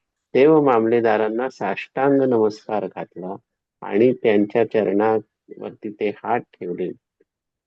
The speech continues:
प्रेमभराने त्या मुलाला देव मामलेदारांनी जेव्हा उभं केलं आणि त्याला जवळ घेतलं, तेव्हा माधवनाथ महाराजांनी देव मामलेदारांच्या कमरेला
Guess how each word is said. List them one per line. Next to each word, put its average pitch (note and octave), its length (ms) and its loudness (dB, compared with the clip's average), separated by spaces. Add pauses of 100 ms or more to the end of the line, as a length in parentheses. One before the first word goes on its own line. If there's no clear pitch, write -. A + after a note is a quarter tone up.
(160)
प्रेमभराने F3+ 800 4
त्या F3 200 0
मुलाला C#3 640 0
देव A#2 340 -2
मामलेदारांनी A2 960 -6
जेव्हा G2+ 380 -2
उभं A2 280 -4
केलं F#2 420 -6 (1040)
आणि A#2+ 200 -4
त्याला B2+ 320 0
जवळ A#2 340 0
घेतलं, A2 340 -6 (100)
तेव्हा G#2+ 260 -4
माधवनाथ A#2 600 -4 (120)
महाराजांनी F2+ 800 -8 (180)
देव B2+ 320 6
मामलेदारांच्या F#3+ 1000 2
कमरेला G2+ 540 -2